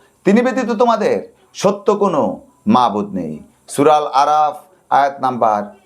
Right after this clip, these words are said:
পঁচাশি। সূরা হুদের আরও কয়েকটি আয়াতে আল্লাহ তাআলা বলেছেন যে নবীরা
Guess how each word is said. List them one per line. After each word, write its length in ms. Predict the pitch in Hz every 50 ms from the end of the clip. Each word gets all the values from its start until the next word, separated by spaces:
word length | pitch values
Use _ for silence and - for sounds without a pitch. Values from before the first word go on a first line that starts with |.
| _ -
পঁচাশি। 600 | 131 131 131 131 117 104 - - 80 76 76 - - _ _ _ -
সূরা 240 | - - 220 269 233
হুদের 580 | 190 202 226 202 240 208 143 107 101 - - _ _ _
আরও 200 | - 156 190 226
কয়েকটি 360 | 220 214 208 202 202 202 202 190
আয়াতে 280 | 175 170 170 - 180
আল্লাহ 240 | 165 165 165 160 160
তাআলা 480 | 160 160 147 139 131 120 110 95 - _ _ _ - 98
বলেছেন 640 | 98 131 135 123 120 - 110 95 90 78 73 - - _ _ _ _ -
যে 440 | 92 113 120 117 110 104 101 101 - _ _ _ - - 113
নবীরা 640 | 143 180 202 240 240 233 165 120 104 101 101 -